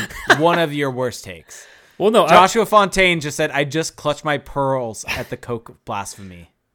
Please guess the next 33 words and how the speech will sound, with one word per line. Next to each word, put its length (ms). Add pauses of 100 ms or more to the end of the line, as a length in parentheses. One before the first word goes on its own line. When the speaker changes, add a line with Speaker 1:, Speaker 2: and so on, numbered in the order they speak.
(120)
Speaker 1:
Uh, 240
Speaker 2:
It's 100
a 60
bad 260
take. 380 (680)
Speaker 1:
Look, 240
here's 180
the 60
thing. 360
I, 140
this 240
isn't 180
a 60
commentary 580
on, 140
like, 180
the, 180
the, 200
the 160
taste 420
or 60
whatever. 340
It's 220
just 340 (800)
th-, 220
thinking 280
about 220
it 100
from 140
a 40
public 380
health 160
standpoint. 500